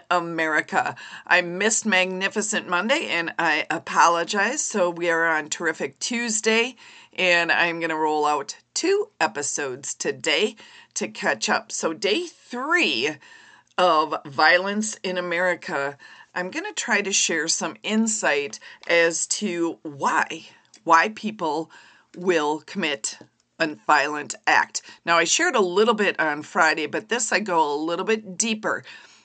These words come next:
There are a plethora of reasons. My intent here is to raise awareness, people. It is not always pinpointed on guns. Like everybody's saying, "Take the guns away, take the guns away." Open your mind.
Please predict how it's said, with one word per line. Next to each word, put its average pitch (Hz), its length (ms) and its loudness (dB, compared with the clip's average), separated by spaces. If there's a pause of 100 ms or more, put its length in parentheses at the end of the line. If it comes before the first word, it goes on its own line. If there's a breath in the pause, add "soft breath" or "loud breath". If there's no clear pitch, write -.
(100)
There 226 320 6
are 269 140 4
a 160 100 0
plethora 202 600 0
of 175 320 -2
reasons. 151 520 -4 (260 loud breath)
My 220 280 6
intent 226 720 0
here 202 540 2
is 226 320 0
to 233 300 -2
raise 190 360 4
awareness, 196 580 2
people. 214 440 -2 (260 loud breath)
It 220 140 8
is 214 180 2
not 202 460 2
always 214 440 8
pinpointed 202 1120 -2
on 165 440 4 (400 soft breath)
guns. 143 640 2 (320 loud breath)
Like 175 200 2
everybody's 196 520 4
saying, 226 380 2
"Take 180 240 -4
the 196 80 0
guns 247 300 4
away, 160 220 0
take 196 280 -2
the 196 80 -2
guns 220 300 4
away." 156 340 0 (380 soft breath)
Open 196 300 2
your 311 100 2
mind. 233 400 6